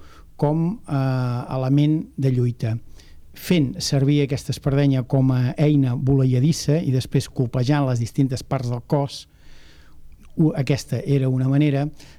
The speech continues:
Després, cargolant l'espardenya, eh, damunt del puny per protegir el puny,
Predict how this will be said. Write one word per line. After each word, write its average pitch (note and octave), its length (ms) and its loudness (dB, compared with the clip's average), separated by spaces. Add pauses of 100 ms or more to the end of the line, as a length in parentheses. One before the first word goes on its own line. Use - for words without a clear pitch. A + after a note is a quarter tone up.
Després, D3 560 0
cargolant C#3 600 2
l'espardenya, C#3 720 2
eh, B2 600 -4
damunt C3+ 340 2
del B2 160 0
puny D3+ 380 2
per C#3 180 -6
protegir B2 480 0
el A#2 120 -4
puny, C3+ 340 2